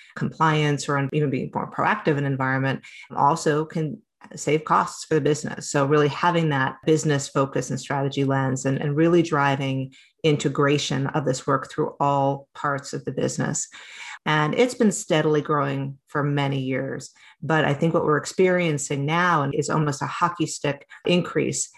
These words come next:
in the focus, in the complexity, in the interconnectedness of these issues. And the one group that Diane didn't touch on that we're seeing a lot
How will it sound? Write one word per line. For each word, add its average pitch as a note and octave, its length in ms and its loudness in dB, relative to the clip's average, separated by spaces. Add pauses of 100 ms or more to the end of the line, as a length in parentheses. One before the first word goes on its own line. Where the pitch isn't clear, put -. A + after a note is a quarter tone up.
(200)
in E3+ 300 4
the D#3 80 2
focus, D3 540 0
in C#3+ 160 -4
the C3+ 60 -2
complexity, D3 760 -2
in C#3+ 160 0
the D3 160 0
interconnectedness C#3+ 880 -4
of C#3+ 60 -10
these C#3+ 240 -4
issues. C#3+ 480 -2 (460)
And D3+ 280 2
the C#3 80 0
one C#3+ 320 0 (300)
group D#3 240 0
that - 420 0
Diane D#3+ 200 -2
didn't B3 180 4
touch D#3+ 280 -2
on D3+ 200 0
that - 120 -2
we're E3+ 140 0
seeing D3+ 300 -4
a C3+ 100 -4
lot C3+ 320 2